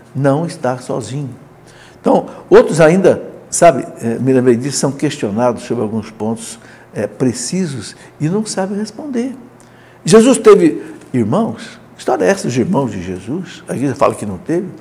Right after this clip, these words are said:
Qual é a diferença de uma Bíblia pra outra? Eh, como foi, como é que foram escolhidos os livros que estão na Bíblia? Por que que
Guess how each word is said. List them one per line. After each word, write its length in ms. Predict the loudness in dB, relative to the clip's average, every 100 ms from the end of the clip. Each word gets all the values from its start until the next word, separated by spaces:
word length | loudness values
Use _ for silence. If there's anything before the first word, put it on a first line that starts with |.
| -20 -20 -20 -20 -20 2
Qual 100 | 4
é 60 |
a 20 | 4
diferença 420 | 6 8 8 6
de 100 | 4
uma 160 | 6 6
Bíblia 300 | 4 2 2
pra 180 | 0
outra? 420 | 0 0 -2 -6 -16 -18 -20 -20 -20 -20 0
Eh, 300 | 4 4 2 -6 -14 0
como 140 | 2
foi, 100 | 4
como 300 | 0 -2 2
é 40 | 2
que 120 | 2
foram 180 | 0 2
escolhidos 600 | 2 2 4 2 0 -2
os 40 |
livros 300 | -2 -2 -4
que 80 | -10
estão 260 | -2 0
na 100 | 0
Bíblia? 360 | -2 -4 -4 -4
Por 120 | -4
que 160 | -4 -4
que 240 | 0 -2